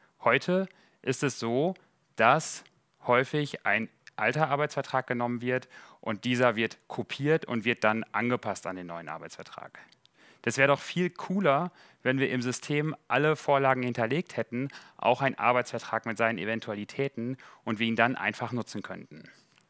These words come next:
Dadurch sparen wir uns zum Beispiel auch, bestehende Arbeitsverträge nochmal anzupassen oder den Arbeitsvertrag auch entsprechend zu kopieren.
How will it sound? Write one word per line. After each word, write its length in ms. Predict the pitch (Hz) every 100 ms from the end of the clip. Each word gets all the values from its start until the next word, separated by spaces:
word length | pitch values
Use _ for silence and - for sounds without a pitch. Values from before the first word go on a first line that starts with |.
| -
Dadurch 480 | 101 131 147 147 - - _
sparen 320 | - 117 117
wir 120 | 123 113
uns 200 | 110 -
zum 180 | 165
Beispiel 440 | 143 120 - 135 131
auch, 320 | 104 113 - - - _
bestehende 460 | 113 - 135 143 110
Arbeitsverträge 640 | 107 110 - 107 110 104
nochmal 300 | 101 98 95
anzupassen 680 | 120 - 131 117 - 113 110 - - -
oder 420 | - 147 160 156 147
den 300 | 135 135 135
Arbeitsvertrag 680 | 110 123 120 113 - 110 -
auch 180 | 110
entsprechend 420 | 104 - 101 113 -
zu 120 | 104
kopieren. 560 | - - - 87 78